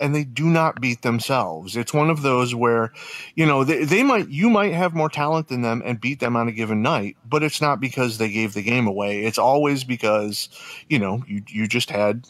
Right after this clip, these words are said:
a better shooting night. Now, shooting can be one of those things that comes and goes, but defense always travels, as the saying goes. They, they're a team that, you know, Dow has hit a hundred and eighty-eight three-pointers on the season,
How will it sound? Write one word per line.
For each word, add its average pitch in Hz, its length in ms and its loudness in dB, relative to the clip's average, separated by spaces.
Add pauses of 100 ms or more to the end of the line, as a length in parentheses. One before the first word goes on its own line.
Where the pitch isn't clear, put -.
(120)
a 110 100 0
better 101 240 0
shooting 113 380 0
night. 151 240 0 (480)
Now, 135 220 4
shooting 175 360 4
can 139 160 2
be 127 140 2
one 123 180 4
of 107 80 0
those 117 220 2
things 113 240 0
that 110 120 -4
comes 107 280 0
and 101 100 -2
goes, 107 400 0
but 104 160 -6
defense 101 400 -4
always 98 260 0
travels, 101 680 -2
as 98 220 -6
the 95 80 -12
saying 98 280 -6
goes. 98 260 -8 (400)
They, 139 200 0
they're 160 240 4
a 143 40 2
team 147 340 4
that, 110 220 4
you 117 120 0
know, 104 100 4
Dow 117 460 2 (180)
has 101 220 -8
hit 117 240 -4
a 104 80 -2
hundred 131 340 0
and 120 140 0
eighty-eight 110 500 -2
three-pointers 107 640 0
on 101 140 2
the 101 80 0
season, 101 440 -2